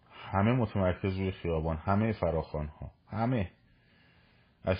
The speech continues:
سیزدهم، شونزدهمی که فرهنگیان دادن، معلما دادن، هفدهمی که برای روز زن هست، بیست و دوم، بیست و سوم، بیست و چهارم که اون حرکت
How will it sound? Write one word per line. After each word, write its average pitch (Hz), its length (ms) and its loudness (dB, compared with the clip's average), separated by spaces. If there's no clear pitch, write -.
سیزدهم، 101 800 2
شونزدهمی 98 720 2
که 101 100 -4
فرهنگیان 90 720 2
دادن، 98 260 2
معلما 85 500 4
دادن، 101 380 0
هفدهمی 101 580 6
که 104 100 0
برای 95 320 4
روز 90 240 -2
زن 95 320 2
هست، 101 440 -4
بیست 95 240 -2
و 95 40 2
دوم، 90 360 2
بیست 95 220 0
و 87 40 -2
سوم، 90 400 0
بیست 90 200 -4
و - 40 -2
چهارم 87 680 4
که 82 360 2
اون 90 260 2
حرکت 87 720 2